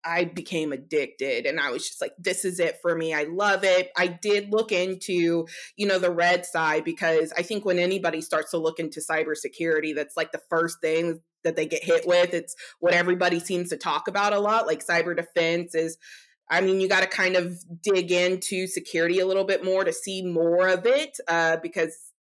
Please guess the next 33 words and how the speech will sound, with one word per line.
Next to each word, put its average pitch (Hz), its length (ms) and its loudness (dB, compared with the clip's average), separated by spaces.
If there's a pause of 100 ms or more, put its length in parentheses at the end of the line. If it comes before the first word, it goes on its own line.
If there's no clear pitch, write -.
you 202 100 -4
know, 165 160 0
like, 156 220 0 (120)
being 190 240 0
a 175 40 0
hacker, 170 420 0
being 180 220 0
a 165 40 -2
pen 170 280 -4
tester 165 360 -2
is 160 120 -6
just, 156 180 -6 (260)
it's 185 160 -4
the 160 80 -4
sexy 226 460 -2
thing, 160 260 -4
right? 170 240 0
That's 175 160 -2
what 170 100 2
everybody 170 380 2
wants 165 240 -4
to 160 80 -6
go 160 240 2
to. 98 360 -4 (440)
Um, 175 300 2
so 185 180 2
I 196 120 4
looked 202 360 0
into 185 440 0
it 165 80 4
and 165 100 0
I 202 80 -2
just, 294 280 -6